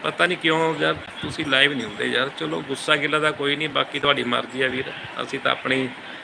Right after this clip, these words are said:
ਡਿਊਟੀ ਸਮਝ ਕੇ ਤੁਹਾਡਾ ਇੰਜੋਏ ਕਰਦੇ ਰਹਿੰਦੇ ਆ, ਹੈ ਨਾ।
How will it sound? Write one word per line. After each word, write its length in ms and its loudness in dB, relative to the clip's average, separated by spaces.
ਡਿਊਟੀ 340 6
ਸਮਝ 320 2
ਕੇ 400 6
ਤੁਹਾਡਾ 340 6
ਇੰਜੋਏ 380 4
ਕਰਦੇ 320 2
ਰਹਿੰਦੇ 320 4
ਆ, 40 8
ਹੈ 60 2
ਨਾ। 200 4